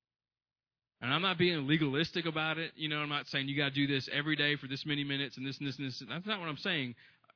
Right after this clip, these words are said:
Like, let's, let's start from a pursuit of holiness aspect. If I wanna, if I'm,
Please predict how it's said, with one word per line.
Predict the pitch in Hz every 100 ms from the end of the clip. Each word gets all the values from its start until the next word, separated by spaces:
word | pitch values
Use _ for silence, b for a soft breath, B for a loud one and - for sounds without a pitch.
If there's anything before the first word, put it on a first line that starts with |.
| _ -
Like, | 143 139 _ _ 135
let's, | 170 - - _ _ _
let's | 170 -
start | 196 214
from | 208
a | 165
pursuit | - 156 - 175
of | 131
holiness | 156 165 165 127 -
aspect. | 127 120 - 110 104 - - _ _ _ _ _ -
If | 135
I | 143
wanna, | 175 180 175
if | 143 156
I'm, | 175 185